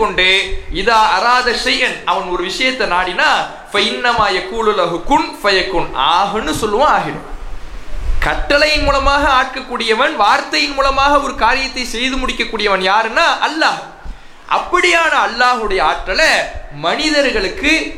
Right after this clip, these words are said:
இந்த கண்ணால பாதிப்பு ஏற்படுத்திட முடியும், வார்த்தையால மந்திரம் போட்டு பாதிப்பு ஏற்படுத்திட முடியும் என்று நம்புவாங்கன்னா, இது என்னது, இணை வைப்புல வந்துரும். ஆனா இந்த இணை வைப்பை, அஹ், சிலர், அஹ், ஓ-, ஓ-, அது எப்படி நம்புறாங்கன்னா,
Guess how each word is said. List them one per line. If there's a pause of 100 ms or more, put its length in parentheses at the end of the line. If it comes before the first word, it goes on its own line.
(180)
இந்த (120)
கண்ணால (140)
பாதிப்பு
ஏற்படுத்திட
முடியும், (460)
வார்த்தையால (120)
மந்திரம்
போட்டு (120)
பாதிப்பு
ஏற்படுத்திட
முடியும் (380)
என்று
நம்புவாங்கன்னா, (320)
இது
என்னது, (300)
இணை
வைப்புல
வந்துரும். (540)
ஆனா (120)
இந்த (140)
இணை (100)
வைப்பை, (680)
அஹ், (120)
சிலர், (540)
அஹ், (120)
ஓ-,
ஓ-, (120)
அது (100)
எப்படி
நம்புறாங்கன்னா,